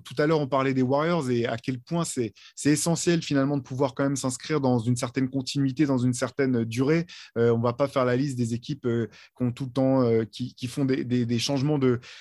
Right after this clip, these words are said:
comment dire, des changements de plan, euh, tous, tous les quatre matins. On pense forcément à New York, par exemple. On pense à des, des équipes comme ça.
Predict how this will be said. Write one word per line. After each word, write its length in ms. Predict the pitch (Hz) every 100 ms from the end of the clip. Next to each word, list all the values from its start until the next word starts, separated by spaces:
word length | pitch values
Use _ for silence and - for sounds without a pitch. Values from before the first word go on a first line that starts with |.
| -
comment 160 | 131 127
dire, 160 | 123
des 80 | 117
changements 320 | - 147 147
de 80 | 147
plan, 320 | 165 165 151
euh, 100 | 131
tous, 280 | 127 143 131
tous 120 | 123
les 120 | 139
quatre 220 | 131 127 -
matins. 280 | 131 175
On 100 | 170
pense 220 | 131 123 -
forcément 560 | 127 - 135 139 135
à 100 | 117
New 140 | 123 143
York, 260 | 165 156
par 140 | - 135
exemple. 400 | 131 160 156 135
On 60 |
pense 200 | 120 123
à 60 | 123
des, 220 | 117 117
des 160 | 117 113
équipes 220 | 117 -
comme 100 | 123
ça. 240 | 120 165